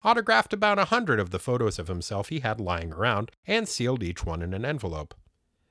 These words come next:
Unfortunately for the furry fuckwit, Deathstroke had visited the room earlier and swapped Gar's normal envelopes out for ones that the enhanced assassin had apparently purchased at the same store where George Costanza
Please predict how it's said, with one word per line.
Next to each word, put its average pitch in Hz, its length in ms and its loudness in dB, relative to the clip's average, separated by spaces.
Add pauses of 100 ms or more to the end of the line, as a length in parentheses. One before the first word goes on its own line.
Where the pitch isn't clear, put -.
(180)
Unfortunately 117 760 0
for - 180 -4
the 90 120 -2
furry 120 300 -2
fuckwit, 165 640 -6 (240)
Deathstroke 107 480 0
had 85 160 -8
visited 143 400 -4
the 147 80 -6
room 147 280 0
earlier 113 440 -2 (240)
and 123 160 -2
swapped - 500 0
Gar's 170 320 4
normal 117 560 0
envelopes 87 540 -4
out 127 200 -2 (220)
for 233 160 2
ones 208 240 2
that 190 160 -4
the 185 140 0
enhanced 180 420 -4
assassin 151 580 -2 (120)
had 233 180 0
apparently 156 680 2
purchased 104 500 -4
at 110 140 -2
the 107 80 -6
same 92 280 -4
store 87 300 -2
where 90 160 0
George 87 340 -6
Costanza 170 600 0